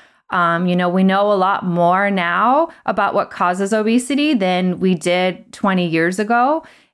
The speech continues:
And it's now, it's recognized as a medical condition, and that we have, we have treatment options available. Because I think sometimes too, patients are frustrated because they, maybe they feel like they've already done everything that they can do, or maybe they feel like, "Well, I already know what I need to do. I just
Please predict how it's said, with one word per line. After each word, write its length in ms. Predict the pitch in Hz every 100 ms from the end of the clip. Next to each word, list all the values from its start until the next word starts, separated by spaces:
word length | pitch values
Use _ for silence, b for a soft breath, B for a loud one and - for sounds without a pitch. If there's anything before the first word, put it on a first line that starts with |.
| -
And 340 | 202 185 185
it's 220 | 165 170
now, 400 | 185 185 156 151 -
it's 180 | 190 -
recognized 720 | 175 180 233 226 214 226 226
as 160 | 175 185
a 60 |
medical 480 | 175 156 175 185 214
condition, 760 | 214 233 240 247 277 269 330 330 - _ _ _ _
and 460 | 196 185 185 185 190
that 160 | 220
we 140 | 220 233
have, 480 | 214 233 277 262 - -
we 120 | 240
have 180 | 247 254
treatment 380 | - 349 277 247
options 380 | 170 - 185 185
available. 500 | 190 233 247 185 -
Because 220 | 214 247
I 60 | 262
think 200 | 302 262
sometimes 520 | 302 277 277 254 -
too, 500 | 349 370 302 254 254 B B B B _
patients 360 | 277 269 269 254
are 80 | 247
frustrated 720 | - 254 - - 220 208 196
because 400 | 220 214 220 196
they, 420 | 226 214 208 208
maybe 240 | 233 226 240
they 160 | 240
feel 400 | 233 - 240 269
like 400 | 254 233 220 214 208
they've 400 | 180 226 220 220
already 340 | 214 214 220
done 240 | 208 220 233
everything 520 | 208 185 180 135 147
that 140 | 156
they 120 | 156 151
can 240 | 170 170
do, 420 | 156 123 104 - -
or 520 | 196 185 180 185 185
maybe 280 | 208 208 220
they 120 | 208
feel 200 | 226 220
like, 140 | 208
"Well, 100 | 233
I 40 | 240
already 280 | 254 269 254
know 240 | 233 247
what 140 | 240 226
I 100 | 220
need 200 | 214 196
to 80 | 190
do. 480 | 160 254 240 202 190
I 180 | 165
just 400 | 185 196 190 -